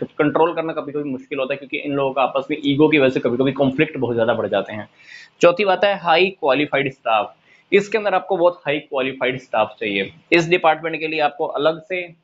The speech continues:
पढ़ा लिखा, हाई qualified, trained किया हुआ staff चाहिए। इसके लिए आपको अलग से staff चाहिए।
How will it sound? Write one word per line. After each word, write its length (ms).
पढ़ा 160
लिखा, 500
हाई 140
qualified, 580
trained 340
किया 160
हुआ 140
staff 320
चाहिए। 260
इसके 260
लिए 120
आपको 220
अलग 220
से 120
staff 380
चाहिए। 280